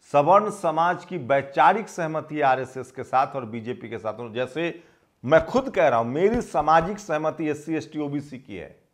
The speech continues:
साथ है, गरीबों के साथ है, दलित, पिछड़े, आदिवासियों के साथ है, अल्पसंख्यक समाज के साथ है, क्योंकि मैं उसी समाज में पैदा हुआ।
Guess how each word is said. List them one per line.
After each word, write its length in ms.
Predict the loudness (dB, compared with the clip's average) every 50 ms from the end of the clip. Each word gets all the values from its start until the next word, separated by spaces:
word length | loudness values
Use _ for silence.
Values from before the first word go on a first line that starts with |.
| _ _
साथ 380 | _ 0 2 2 2 2 -2 -8
है, 120 | -16 -18 -18 _ _ _ _ _ _ _ _ _ _ _ _ _ _ _ _ _ _ _ _ _ _ _ _ _ _ _ _ 0
गरीबों 440 | 4 4 6 6 4 2 0 0
के 140 | 0 -2 -6
साथ 220 | -2 -2 -2 -2 -2
है, 200 | -4 -8 -2 0
दलित, 300 | 0 0 0 -6 -8 -10
पिछड़े, 240 | -10 -8 -2 0
आदिवासियों 540 | 0 0 2 2 0 0 0 0 -4 -6 -6
के 120 | -6 -6 -10
साथ 360 | -6 -4 -4 -4 -4 -8 -14
है, 140 | -18 -20 _ _ _ _ _ _ _
अल्पसंख्यक 560 | 2 4 4 4 2 0 0 4 4 2 2 2
समाज 340 | -2 -2 0 0 0 0
के 100 | -2 -8
साथ 320 | -4 0 0 0 0 -2 -6
है, 60 | -8
क्योंकि 240 | -8 -8 -8 -4 0
मैं 80 | 2
उसी 220 | 2 2 2 -2 -4
समाज 320 | -2 0 2 2 2 2
में 160 | 0 -4 -4
पैदा 280 | -2 -2 -2 0 0 -2
हुआ। 280 | -2 -2 -6 -10 -14